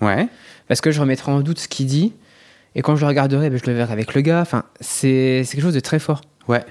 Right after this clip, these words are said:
Speaker 2: Très, très fort. Et j'ai pas encore réussi à, à passer ce cap.
Speaker 1: Et toi, la peur que t'as que ça arrive à Cyprien, t'as pas cette peur pour toi, c'est-à-dire
Speaker 2: Pas du tout.
Speaker 1: t-,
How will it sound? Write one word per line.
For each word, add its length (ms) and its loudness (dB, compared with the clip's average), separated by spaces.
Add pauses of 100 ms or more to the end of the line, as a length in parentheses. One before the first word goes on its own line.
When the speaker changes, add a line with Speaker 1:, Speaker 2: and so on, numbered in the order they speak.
Speaker 2:
Très, 120 0
très 140 0
fort. 140 4
Et 40 2
j'ai 120 0
pas 140 0
encore 260 2
réussi 500 0
à, 340 0 (420)
à 80 -2
passer 220 -2
ce 120 -4
cap. 220 -10 (600)
Speaker 1:
Et 120 4
toi, 480 0
la 180 2
peur 400 -2
que 140 -2
t'as 460 0
que 200 -2
ça 280 0
arrive 460 -2 (120)
à 140 0
Cyprien, 580 0
t'as 200 -2
pas 120 0
cette 240 -4
peur 180 -2
pour 180 -4
toi, 200 0
c'est-à-dire 340 -2 (180)
Speaker 2:
Pas 100 2
du 100 -2
tout. 160 -12 (440)
Speaker 1:
t-, 160 -2